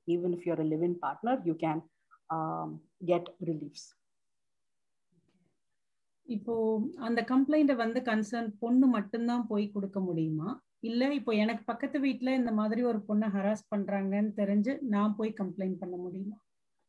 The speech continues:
Speaker 1: இல்ல, Domestic Violence Act-ல கன்சர்ன் பர்சன் தான் கொடுக்கணும். ஏன்னா அவங்க
Speaker 2: கன்சர்ன்
Speaker 1: வந்து
Speaker 2: பர்சன்.
Speaker 1: நிவாரணம் கேக்குறாங்க இல்லையா? அதனால
Speaker 2: ஓகே.
Speaker 1: அவங்க தான் போய் கொடுக்கணும். இது கிரிமினல் சட்டம் கிடையாது. ஆ,
Speaker 2: ஓகே.
Speaker 1: கிரிமினல் சட்டத்துல தான் நம்ம வந்து, "Okay, I'm a bystander, I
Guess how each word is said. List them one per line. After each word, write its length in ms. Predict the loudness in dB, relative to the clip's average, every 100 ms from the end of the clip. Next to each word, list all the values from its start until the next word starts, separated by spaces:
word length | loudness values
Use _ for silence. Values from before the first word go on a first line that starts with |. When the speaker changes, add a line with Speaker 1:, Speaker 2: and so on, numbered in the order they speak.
| _ -20 2
Speaker 1:
இல்ல, 200 | 6 8
Domestic 240 | 8 6
Violence 380 | 8 10 10 6
Act-ல 560 | 2 2 4 8 8 6
கன்சர்ன் 440 | 0 2 2 2 2
பர்சன் 280 | 0 2
தான் 160 | 2 0
கொடுக்கணும். 320 | -2 _ _ _ _ _ _ 4
ஏன்னா 200 | 8 8
அவங்க 380 | 8 8 8 8
Speaker 2:
கன்சர்ன் 60 |
Speaker 1:
வந்து 220 | 8 6
Speaker 2:
பர்சன். 40 | 6
Speaker 1:
நிவாரணம் 520 | 8 8 8 6 0 -4
கேக்குறாங்க 400 | -6 -8 -14 -16 _
இல்லையா? 400 | -4 2 4 4
அதனால 460 | 2 0 2 4 6
Speaker 2:
ஓகே. 40 |
Speaker 1:
அவங்க 360 | 6 4 2 2
தான் 220 | 2 0
போய் 520 | 0 0 2 -2 -4 -12 -8 -4
கொடுக்கணும். 380 | -2 0 -2 -2 _ _
இது 220 | 0 2
கிரிமினல் 360 | 4 2 4 2
சட்டம் 280 | 0 -2 -4
கிடையாது. 400 | -4 -4 -8 _ _ _ _ _ _ _ _ 4
ஆ, 280 | 6 8 6
Speaker 2:
ஓகே. 40 |
Speaker 1:
கிரிமினல் 420 | 6 4 8 6
சட்டத்துல 420 | 6 4 2 0
தான் 160 | 6 6
நம்ம 180 | 6 2
வந்து, 240 | 2 0
"Okay, 180 | 0 4
I'm 200 | 8 8
a 100 | 8
bystander, 580 | 6 6 4 2 2
I 80 | 2